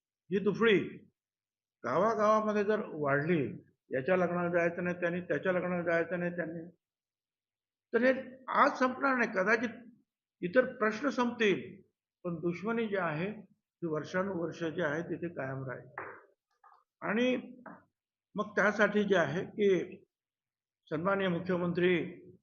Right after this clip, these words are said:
अ, एकनाथराव शिंदे, फडणवीस आणि अजितदादा यांनी तर ठरवलं की आपण सगळ्यांची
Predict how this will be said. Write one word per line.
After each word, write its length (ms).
अ, 40
एकनाथराव 520
शिंदे, 600
फडणवीस 380
आणि 180
अजितदादा 580
यांनी 200
तर 120
ठरवलं 480
की 80
आपण 260
सगळ्यांची 720